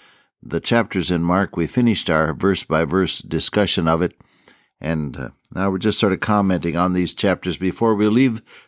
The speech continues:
this precious book and go on to some other portion of the Word of God. Chapter five of Mark deals with the various kinds of fear that people have in connection with their relationship with the Lord Jesus Christ. There's the fear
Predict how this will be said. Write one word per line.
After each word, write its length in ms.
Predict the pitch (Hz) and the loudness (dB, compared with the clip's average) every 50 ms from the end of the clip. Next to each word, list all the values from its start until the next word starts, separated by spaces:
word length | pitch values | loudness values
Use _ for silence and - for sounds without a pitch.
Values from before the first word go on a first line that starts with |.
| _ _ | _ _
this 260 | 101 104 - - - | 0 0 0 0 -4
precious 420 | - - 107 104 - - 90 - - | -2 0 0 0 0 0 -2 -4 -2
book 340 | - 85 87 73 - - - _ _ - _ _ _ | 0 0 0 0 -2 -8 -20 _ _ -20 _ _ _
and 220 | - - 85 85 82 | -10 -8 -6 -2 0
go 140 | 90 90 | 2 2
on 180 | 90 90 87 80 | 4 2 2 0
to 80 | 87 82 | -2 -2
some 240 | - 107 101 95 | -2 0 2 2
other 180 | 90 90 80 87 | 2 2 0 0
portion 440 | 78 - 110 104 95 85 - - 82 | -2 0 0 0 0 0 0 -2 0
of 60 | 78 | 0
the 80 | 87 85 | 0 0
Word 200 | 85 87 87 87 | 0 0 0 0
of 120 | 80 71 | -2 -2
God. 340 | 71 95 92 85 78 67 - | 0 0 2 2 0 0 -2
Chapter 340 | - 156 180 180 - - 113 | -2 -2 -2 -2 -2 -6 -8
five 420 | - - 135 127 117 101 82 76 | -4 -2 0 2 2 2 0 -2
of 160 | 80 76 - | -6 -6 -4
Mark 300 | 85 82 80 80 80 - - _ _ - - - - - - - - - _ _ - | -2 0 0 0 -2 -4 -8 _ _ -20 -20 -20 -20 -20 -20 -20 -20 -20 _ _ -2
deals 320 | 127 165 180 170 147 120 | 0 2 2 2 2 2
with 160 | 127 135 110 | 0 0 2
the 80 | - 127 | 0 0
various 400 | 120 143 165 170 160 143 123 - | 2 2 2 4 2 2 0 0
kinds 380 | - - 151 147 139 120 101 | 0 0 2 2 2 2 2
of 100 | 107 95 | 0 -2
fear 320 | - - 160 156 139 117 110 | -2 0 2 2 4 4 2
that 160 | 95 101 - | 0 -2 -2
people 320 | - 131 123 - 110 110 | -2 -2 -2 0 -2 -2
have 480 | 101 113 123 120 110 95 98 95 92 - _ _ - - _ _ _ - - _ _ | -2 0 0 2 2 2 0 0 -4 -8 _ _ -20 -20 _ _ _ -20 -20 _ _
in 180 | - 101 104 98 | -4 -4 -4 -2
connection 640 | - 120 120 127 127 113 - - 113 107 - - 101 | -2 -2 0 0 0 0 0 -2 -2 -2 -2 -2 0
with 220 | 113 113 104 - | 0 0 0 0
their 300 | - 120 113 107 107 - - | 0 2 2 2 0 0 -2
relationship 840 | 98 110 117 117 117 131 127 - - 110 95 - - 113 - - | 0 2 2 4 4 2 2 0 0 -2 -2 0 -2 -2 0 0
with 120 | 104 92 - | -2 -2 0
the 100 | 110 104 | 0 2
Lord 240 | 107 107 110 101 | 2 2 2 0
Jesus 400 | 85 98 101 104 87 95 95 - | 0 -2 -2 -2 0 -2 -4 -4
Christ. 480 | - - - 113 95 82 73 - - - | -4 -2 -2 0 0 -2 -2 -6 -8 -6
There's 240 | 95 98 98 90 - | -4 -4 -2 -4 -4
the 100 | 92 95 | -8 -12
fear 460 | - - 147 147 139 120 117 104 - | -4 0 2 4 4 4 2 0 -2